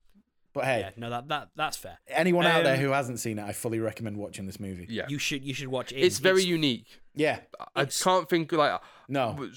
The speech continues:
Speaker 3: the first time I watched this, I was like, "Oh my God, this is the best. I just want more things like this." And th-,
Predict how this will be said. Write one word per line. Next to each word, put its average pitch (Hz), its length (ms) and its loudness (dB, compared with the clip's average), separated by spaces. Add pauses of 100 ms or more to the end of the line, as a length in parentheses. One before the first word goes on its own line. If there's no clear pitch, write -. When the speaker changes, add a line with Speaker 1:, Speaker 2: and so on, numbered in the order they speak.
(100)
Speaker 3:
the 139 140 -8
first 233 240 4
time 220 140 6
I 202 40 8
watched 151 180 2
this, 131 160 0
I 131 40 2
was 127 100 0
like, 120 100 2
"Oh 110 80 0
my 101 140 -6
God, 92 240 -6
this 101 180 -6
is 98 380 -8
the 98 80 -18
best. - 440 -8
I 104 120 -4
just 120 160 -6
want 98 140 -4
more 107 180 0
things 101 260 -8
like 98 140 -8
this." 98 260 -4
And 98 240 -10
th-, 107 140 -8